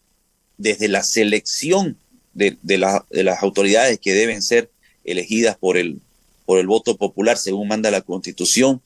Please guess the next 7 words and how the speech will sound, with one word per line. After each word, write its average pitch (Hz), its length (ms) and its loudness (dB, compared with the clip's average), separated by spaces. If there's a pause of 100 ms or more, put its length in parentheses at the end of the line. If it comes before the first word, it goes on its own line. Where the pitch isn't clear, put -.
(240)
la 98 80 0
asignación 101 480 0
de 123 80 2
los 107 140 0
recursos 110 440 -2
económicos 101 640 0
necesarios 110 680 0